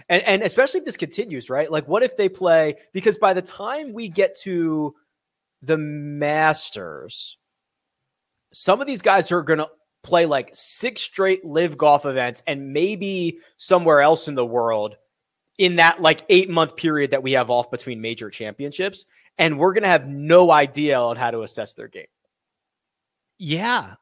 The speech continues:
Speaker 2: Like, this is, <sighs> this was the other thing with some of the younger amateurs that they're getting to. Like, they have, I think they have the last, I mean, they have Pyatt, who won at Oakmont, and they have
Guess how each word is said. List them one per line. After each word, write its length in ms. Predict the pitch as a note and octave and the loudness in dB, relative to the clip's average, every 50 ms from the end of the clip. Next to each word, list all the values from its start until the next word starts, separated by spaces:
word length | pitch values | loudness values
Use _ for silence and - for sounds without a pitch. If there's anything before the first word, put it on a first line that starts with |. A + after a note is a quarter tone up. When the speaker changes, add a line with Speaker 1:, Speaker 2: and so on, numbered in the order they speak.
| _ | _
Speaker 2:
Like, 300 | - E3 F3+ F3 E3+ - | -8 -4 -4 -4 -4 -4
this 240 | _ G#3 G3+ - - | _ -4 -4 -4 -4
is, 200 | A3 G3+ - - _ _ | -8 -8 -10 -12 _ _
<sighs> 720 | - - - _ _ _ _ _ _ _ _ _ _ _ | -20 -20 -20 _ _ _ _ _ _ _ _ _ _ _
this 200 | - G#3+ G3 - | -6 -6 -4 -4
was 160 | C#4+ B3+ F#3 | -8 -10 -10
the 160 | - A#3+ G#3 F3 | -8 -4 -2 -2
other 220 | E3 E3 G3 E3+ | -2 -2 -4 -6
thing 300 | - - D#3 B2+ A#2+ A#2+ | -6 -6 -6 -6 -6 -6
with 320 | A#2+ B2+ C3 B2 - _ _ _ | -6 -6 -6 -6 -8 _ _ _
some 300 | - - - - C#3+ C#3+ | -20 -14 -10 -8 -6 -4
of 180 | D3+ D3+ C3 A#2 | -4 -6 -6 -8
the 120 | D3+ C#3+ | -12 -12
younger 760 | B2+ A2 G#2 A2+ A2+ B2 C3 A#2 C#3 C3 B2+ B2 B2 A#2+ - - _ _ _ _ _ _ _ _ _ _ | -12 -10 -8 -8 -8 -8 -8 -8 -6 -6 -4 -4 -6 -6 -8 -12 _ _ _ _ _ _ _ _ _ _
amateurs 800 | B2+ B2 C3 B2+ B2 A#2+ - - - B2+ G2 E2+ F#2+ - - - _ _ _ _ _ _ | -4 -2 -2 -2 -2 -4 -8 -10 -12 -12 -14 -14 -16 -18 -18 -20 _ _ _ _ _ _
that 200 | - C3+ B2 - | -8 -8 -6 -6
they're 120 | - B2 | -8 -8
getting 380 | A2 - B2+ A#2+ A#2 A#2 A2 G2+ | -6 -4 -4 -4 -4 -4 -8 -10
to. 360 | - - B2+ A2 G2 F#2 F#2+ G2+ | -10 -10 -10 -8 -10 -10 -12 -10
Like, 240 | A2 A#2+ A#2 - | -8 -8 -8 -4
they 140 | - C#3+ C#3 B2+ | -4 -4 -4 0
have, 460 | - C#3 C#3 C#3 C#3 C3+ B2 - _ _ _ _ _ _ _ _ _ _ _ _ | 2 4 4 6 4 4 0 -4 _ _ _ _ _ _ _ _ _ _ _ _
I 120 | D3 C#3 | -8 -8
think 360 | C3 - _ F3+ F3+ E3+ - _ | -8 -6 _ -8 -8 -8 -6 _
they 140 | F#3 D3+ | -2 -2
have 340 | C3 C#3+ D3 D3 C#3+ B2 A2 | 2 2 2 2 2 0 -4
the 120 | A2 C3+ A#2+ | -6 -6 -4
last, 400 | A2+ A#2+ B2 B2+ B2+ C3 D#3 - | -2 -2 0 0 0 -2 -4 -8
I 20 | |
mean, 200 | - C3 C3 B2+ | -10 -10 -8 -6
they 100 | C3 B2 | -4 -4
have 140 | B2 A#2+ - _ - | -4 -4 -8 _ -14
Pyatt, 520 | - - C3 C3 C3 C3+ C3+ C3+ C3+ D3 - _ _ _ _ _ _ | -6 -2 0 0 2 2 0 -2 -2 -4 -8 _ _ _ _ _ _
who 100 | _ C3 | _ -10
won 320 | A#2+ A2+ A#2 A#2+ A#2+ A#2+ A#2+ | -10 -6 -6 -6 -6 -4 -6
at 140 | A2+ A2 - _ C3 | -8 -8 -10 _ -10
Oakmont, 600 | A#2+ A#2 - _ - A#2+ A#2 A2+ A2+ A2+ A2+ B2+ - _ _ _ _ _ _ _ | -10 -10 -10 _ -8 -6 -4 -2 -2 -2 -4 -6 -10 _ _ _ _ _ _ _
and 120 | D3 B2+ | -14 -8
they 100 | B2 B2+ | -6 -4
have 140 | A#2+ A2 - | -6 -6 -8